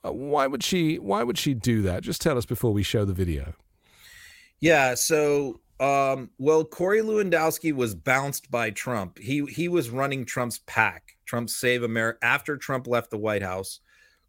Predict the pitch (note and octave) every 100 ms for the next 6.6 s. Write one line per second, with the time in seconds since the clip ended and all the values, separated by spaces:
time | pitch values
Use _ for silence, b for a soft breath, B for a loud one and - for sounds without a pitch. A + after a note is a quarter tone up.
0 | - - C3+ C#3 A#2+ B2 A#2 A#2 G#2+ G2
1 | G2+ G2 G#2+ G#2 G2+ - _ - G#2 G2
2 | - B2+ A#2+ F#2 - G2+ G#2+ - F#2+ G2+
3 | F#2+ E2+ B2+ C3 G#2 - G2 F#2+ F#2 F2+
4 | - C3+ C3 A2 F#2 F2+ b b b b
5 | _ C3+ - G#3+ A3+ D#3+ A2 B2 G#3+ D3+
6 | G#2+ F#2 F2 - A#2+